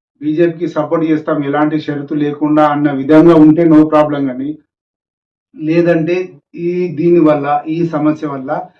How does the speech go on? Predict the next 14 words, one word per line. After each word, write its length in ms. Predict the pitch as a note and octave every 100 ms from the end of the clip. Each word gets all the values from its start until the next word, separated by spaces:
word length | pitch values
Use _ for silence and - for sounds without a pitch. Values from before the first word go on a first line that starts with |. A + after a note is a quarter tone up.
| _ _ _ _ -
బీజేపీకి 960 | E3 F3 D#3+ E3+ D3+ D3+ - F3 E3+ -
ఖచ్చితంగా 560 | C#3 - D#3 C#3+ D3
చెడ్డ 400 | D#3 C#3+ C3 C#3
పేరు 180 | C#3 C3+
వస్తుంది. 680 | B2 - B2+ B2 C3+ B2+ A#2+ _ _ _ _ _
ఒకప్పుడు 500 | - D3+ D3 E3+ D#3+
అలిపిరి 460 | E3 D3 D#3 E3+ D3+
సంఘటన 460 | D#3 D3+ D3+ D#3 D3+
తర్వాత 560 | D3 D3+ D3+ D#3 D3+
చంద్రబాబు 400 | C#3+ D3+ D3+ D3+
నాయుడుకు 260 | D3 D3 C#3+
ఇమేజ్ 340 | C3+ D3+ C#3
విపరీతంగా 580 | C3 C3+ D3+ D3 D3+ C#3+
పెరిగింది, 480 | C#3 C#3 D3 C#3